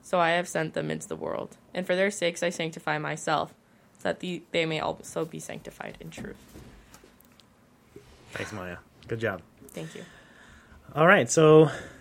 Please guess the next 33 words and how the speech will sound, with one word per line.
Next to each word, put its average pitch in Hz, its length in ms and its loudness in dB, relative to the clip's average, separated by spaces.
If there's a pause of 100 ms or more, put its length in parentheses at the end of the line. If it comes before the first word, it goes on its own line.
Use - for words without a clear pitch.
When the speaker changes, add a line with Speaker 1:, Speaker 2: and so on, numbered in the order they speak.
(160)
Speaker 2:
um, 147 600 0
make 180 160 4
sure 190 140 -4
you 185 140 0
go 165 240 4
onto 147 460 0
the, 135 520 0 (180)
uh, 120 280 -4
Faith - 380 -8
to 139 60 -14
Go 131 260 0
website 135 420 0
at 110 120 -2
w 120 240 -2
w 117 300 -2
w 120 340 -2
dot 107 260 -2
s 113 180 -6
t 120 140 -6
paul 117 280 -4
cathedral 113 460 -10
dot 110 280 -4
org 120 260 -4
slash 104 340 -6
faith 120 260 -4
to 135 80 -8
go. 127 280 -2
Check 127 280 -4
out 123 160 0
all 120 200 0
of 110 120 -4
the 113 100 -4
resources. 127 840 -2